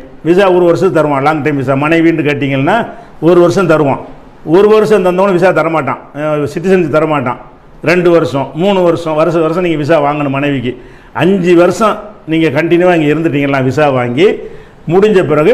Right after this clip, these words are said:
உங்க மனைவி சிட்டிசன் ஏத்துக்கிருவான். இங்கே கொடுக்க சட்டத்துல இருக்குது. யார் வேண்டாலும்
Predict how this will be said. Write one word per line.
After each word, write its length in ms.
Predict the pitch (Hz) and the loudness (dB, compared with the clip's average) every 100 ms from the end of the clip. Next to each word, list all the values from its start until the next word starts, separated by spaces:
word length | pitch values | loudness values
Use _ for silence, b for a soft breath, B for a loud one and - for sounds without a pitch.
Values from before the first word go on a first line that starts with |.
| 247 | 2
உங்க 120 | 185 160 | 0 0
மனைவி 340 | 160 185 170 180 214 | 0 2 4 4 0
சிட்டிசன் 420 | 156 156 143 180 147 | -2 -2 0 0 0
ஏத்துக்கிருவான். 420 | 123 131 113 107 - - - - - - - - - | 0 -2 -4 -8 -14 -20 -20 -20 -20 -20 -20 -12 -2
இங்கே 160 | 185 190 | 2 4
கொடுக்க 180 | 165 175 165 | 4 2 2
சட்டத்துல 340 | 165 208 175 160 | 0 0 2 0
இருக்குது. 260 | 151 143 - - - - - 127 | 0 -4 -6 -14 -20 -20 -16 -4
யார் 260 | 131 180 208 185 | 0 2 2 2
வேண்டாலும் 340 | 165 185 202 | 2 0 0